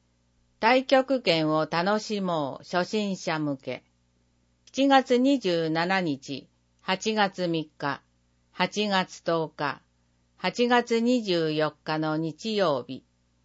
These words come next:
十四時から十五時、全四回。料金千五百円。ところと申し込み、南洋障害学習センター。電話四八の六五七六。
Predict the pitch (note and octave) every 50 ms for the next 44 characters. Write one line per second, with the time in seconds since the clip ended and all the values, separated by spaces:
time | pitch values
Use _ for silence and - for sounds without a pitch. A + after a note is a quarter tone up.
0 | _ _ _ - F#3+ G3 B3 C#4 C4 A3+ G#3 G#3 A3+ A#3 G3+ F3+ D3+ - D#3 C#3+
1 | C3+ C3+ C3+ C#3 C#3+ D#3+ F3 E3+ D3+ B2+ - D3 C#3+ C#3 - C3 - - _ _
2 | _ _ _ _ _ _ E3 D#3 F#3+ G3 F#3 E3 D3 D3 D#3+ D#3+ D#3 C3 - -
3 | B2 A#2 A#2 A2+ _ _ _ _ _ _ _ _ _ _ _ _ _ _ _ _
4 | - F#3+ A#3 B3+ A#3+ G#3+ F3+ - - - D3 C#4 C3 - - - - A#3 A3 G#3
5 | F#3 D#3 D#3 D#3 F3 F3 E3+ - - E3+ D#3 C3+ A#2 A#2+ A#2+ - - _ _ _
6 | _ _ _ _ _ _ _ _ _ - G3+ G3 - A#3 A#3+ A#3+ A#3 A3+ A3+ A#3
7 | G#3 G3+ G3 G3 G3 G3+ F#3+ - - - F3+ E3+ E3+ E3 D#3+ D#3 - - _ _
8 | _ _ _ _ F#3 F#3+ G#3 A#3 A#3+ A#3+ A#3 A#3 A#3 A3+ A3+ A3 - A3 G3+ G#3
9 | G#3+ G3+ G#3+ G#3 G#3 G#3 G3+ F#3+ G3 F#3+ F#3 - - - G3 F#3 F#3+ F#3 F3 -
10 | F#3 E3+ D3+ C3+ - _ C3 B2+ B2+ A#2+ A#2 - - _ _ _ _ _ _ _
11 | _ _ _ - D3+ D#3 F3 E3+ E3+ E3 D#3 D#3 D3+ D3 C#3+ C#3+ - - E3 E3+
12 | E3+ F3+ G3 F#3 G3 G3 F#3 - - E3+ E3+ E3 D#3+ D#3 D3+ - - - E3+ F#3+
13 | F#3+ F#3+ - B3+ B3+ A#3+ A#3+ A3+ F3 C#3+ C3 C3 C3 C#3 C#3 D3 C#3+ C#3+ C#3 B2+
14 | - _ - - -